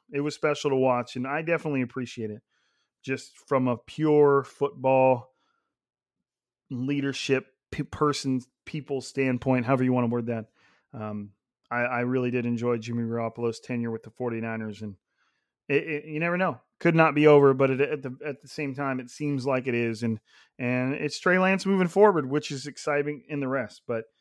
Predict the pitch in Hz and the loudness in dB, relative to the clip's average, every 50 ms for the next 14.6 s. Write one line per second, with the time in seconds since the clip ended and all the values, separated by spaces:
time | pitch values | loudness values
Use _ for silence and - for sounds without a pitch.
0 | _ _ _ _ _ _ _ _ _ _ _ _ _ _ _ _ - 147 143 139 | _ _ _ _ _ _ _ _ _ _ _ _ _ _ _ _ -4 -2 0 0
1 | 135 131 131 131 127 123 117 117 _ _ _ _ _ _ _ _ _ _ _ _ | 2 0 0 -2 -4 -6 -8 -12 _ _ _ _ _ _ _ _ _ _ _ _
2 | _ _ _ _ _ - 175 185 190 185 190 185 180 175 175 170 165 165 165 - | _ _ _ _ _ 2 4 6 6 8 10 10 10 12 12 12 10 8 8 6
3 | 180 170 160 - 175 170 165 165 160 - 165 151 143 - 160 160 151 151 147 147 | 6 6 6 4 4 6 6 4 4 0 -2 -2 0 4 6 6 8 8 6 4
4 | 143 139 135 127 120 - - - 139 135 135 135 131 131 131 131 120 127 123 123 | 2 0 0 -4 -6 -10 -14 -10 -4 -2 0 0 2 2 0 0 -2 -4 -6 -6
5 | 120 131 127 - - - 156 151 139 - - - _ _ _ 92 85 110 147 143 | -8 -10 -12 -8 -4 -2 0 0 -2 -4 -10 -20 _ _ _ -20 -12 -4 -2 0
6 | 135 139 135 131 127 - - - - 131 127 120 - - 147 143 143 143 131 - | 2 2 0 -2 -4 -8 -14 -10 -8 -8 -8 -6 -2 2 2 4 4 2 0 0
7 | - 135 127 127 131 127 127 - _ _ _ _ _ - 147 139 139 135 135 139 | 2 4 6 6 6 4 2 -4 _ _ _ _ _ 0 2 4 6 6 6 4
8 | 139 139 135 - - 151 143 143 139 143 135 135 - 147 147 156 147 151 151 139 | 2 2 0 -2 2 4 6 6 6 6 4 2 2 4 4 4 4 4 0 0
9 | 120 131 127 123 120 117 123 123 123 _ _ _ _ _ _ _ _ _ - - | 0 0 0 0 0 -2 -4 -6 -8 _ _ _ _ _ _ _ _ _ -6 -4
10 | 123 123 123 120 120 120 120 123 120 120 117 117 113 110 110 113 110 _ _ _ | -2 -2 0 0 -2 -2 -2 0 -2 -2 -2 -2 -4 -6 -8 -10 -14 _ _ _
11 | - 139 123 120 113 117 117 127 - - 151 160 156 - 190 190 175 - 196 185 | -6 -6 -4 -4 -6 -8 -10 -12 -14 -12 -10 -8 -4 -2 -2 -2 2 4 4 4
12 | 170 170 170 165 160 156 - 175 170 160 156 151 147 147 - 151 147 143 151 147 | 6 6 4 4 4 2 0 -2 0 0 0 0 0 0 -2 -2 0 0 0 0
13 | 139 147 151 143 139 143 135 139 123 131 147 147 139 135 127 120 123 120 - - | 0 2 2 4 4 4 4 2 2 4 4 4 4 2 0 -2 -4 -8 -8 -12
14 | 120 - - 147 143 135 131 131 127 123 123 | -8 -2 2 4 6 6 6 6 4 2 -2